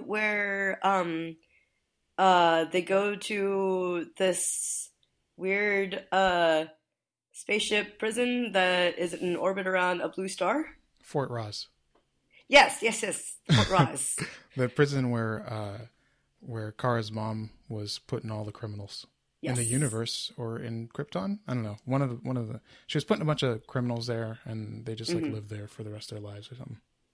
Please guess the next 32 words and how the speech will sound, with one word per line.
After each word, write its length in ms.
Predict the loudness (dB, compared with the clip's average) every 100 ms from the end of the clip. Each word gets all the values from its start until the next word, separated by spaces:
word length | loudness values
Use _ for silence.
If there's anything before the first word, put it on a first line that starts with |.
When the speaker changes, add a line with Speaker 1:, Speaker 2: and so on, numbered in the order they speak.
| _ -10
Speaker 1:
Yeah, 280 | -10 -10 -10
'cause 240 | -4 -4 -4
that's 280 | -6 -6
humane. 480 | -6 -6 -6 -10 -12 _ _
It's 260 | -14 -12 -16
fine. 260 | -8 -8 -8 -12 -18 -20 -16 -16 -18 -12
<laughs> 60 | -12 _ -16 _ -18 -14 -16 -16 -20 -20 _ _ _ _ _ -18 -18 -20 -20 -20 -20 -20 _ _ _
Yeah, 340 | 8 10 10 8
okay, 200 | 6 6
so 120 | 4
the 80 | 2
blue 180 | 4 4
star 260 | 6 6
means 180 | 6 4
that 160 | 2 2
there 140 | 2
is 100 | 2
no 140 | 2 0
powers 360 | 2 0 0
for 320 | 2 4 6
any 280 | 6 4 0
Kryptonians, 640 | -4 0 0 2 2 0 -2 0
and 160 | 2
it 140 | 2 2
is 100 | -2
poisonous 460 | -2 0 0 -2
to 160 | -4 -2
anyone 280 | -2 -2 -2
with 120 | -2
the 120 | -2
Y 180 | -2 -6
chromosome. 540 | -4 -4 0 2 2